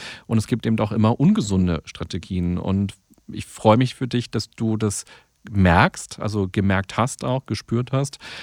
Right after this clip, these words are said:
und, ähm, da auch anders mit umgehst und dass du dich ja auch ganz bewusst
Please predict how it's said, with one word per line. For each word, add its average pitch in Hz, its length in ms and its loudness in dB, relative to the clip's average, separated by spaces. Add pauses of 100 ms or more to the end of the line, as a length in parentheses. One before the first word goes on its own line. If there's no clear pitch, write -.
(120)
und, 107 500 0
ähm, 101 240 2
da 95 100 2
auch 90 120 -2
anders 101 340 2
mit 104 120 0
umgehst 139 540 0
und 117 120 0
dass 110 120 2
du 117 60 -2
dich 117 160 0
ja 113 100 2
auch 107 100 -4
ganz 104 200 0
bewusst 107 460 0